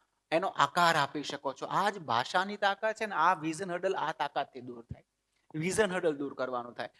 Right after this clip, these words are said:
અને ત્રીજી વસ્તુ છે, એના માટે એક્સપ્લેન કરવું પડે વિઝન હર્ડલ માટે. અને ત્રીજી વસ્તુ જે છે, એ છે એક્ઝિક્યુશનલ હર્ડલ. એના માટે તમારે એક્શનમાં આવવું પડે.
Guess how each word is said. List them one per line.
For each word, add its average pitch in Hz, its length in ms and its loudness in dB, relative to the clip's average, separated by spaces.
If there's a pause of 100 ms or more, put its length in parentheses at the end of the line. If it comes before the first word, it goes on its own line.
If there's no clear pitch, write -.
(180)
અને 165 120 -4
ત્રીજી 190 380 -6
વસ્તુ 208 320 -6
છે, 202 120 -2
એના 190 120 -2
માટે 190 160 -4
એક્સપ્લેન 220 280 -2
કરવું 185 240 -2
પડે 170 160 2
વિઝન 156 220 -2
હર્ડલ 147 200 -6
માટે. 143 260 -4
અને - 420 -8
ત્રીજી 190 280 -8
વસ્તુ 185 320 -4
જે 160 160 -2
છે, 147 320 -6 (240)
એ 165 140 -2
છે 143 140 -2
એક્ઝિક્યુશનલ 156 680 -4
હર્ડલ. 143 160 -2
એના 175 240 -6
માટે 175 200 -4
તમારે 160 300 -2
એક્શનમાં 139 480 -4
આવવું 113 200 -6
પડે. 104 200 -10